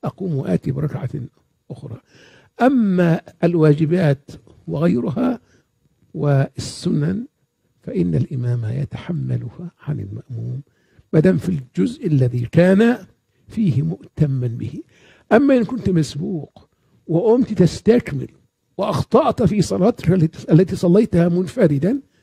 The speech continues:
فأنت تتحمل تبعة خطئك وتسجد للسهو، بارك الله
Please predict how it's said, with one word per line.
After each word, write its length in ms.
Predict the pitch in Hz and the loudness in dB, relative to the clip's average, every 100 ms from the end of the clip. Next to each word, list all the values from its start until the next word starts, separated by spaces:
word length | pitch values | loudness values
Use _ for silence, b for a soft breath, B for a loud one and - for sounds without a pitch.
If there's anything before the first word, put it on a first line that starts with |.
| _ - | _ -6
فأنت 240 | 220 196 | -4 -2
تتحمل 680 | 165 180 - 151 139 135 170 - | -4 -6 -4 -4 -2 -6 -8 -8
تبعة 480 | 170 131 113 110 - | -4 -4 -4 -6 -8
خطئك 540 | 123 196 - 302 311 - b b b | -4 -2 0 0 0 -2 b b b
وتسجد 580 | - - 180 139 165 135 | -8 -2 -2 -2 -10 -12
للسهو، 600 | 131 - - 202 190 220 | -12 -6 0 0 0 -10
بارك 440 | 226 139 127 123 - | -8 -6 -6 -6 -8
الله 280 | 139 196 | -10 -10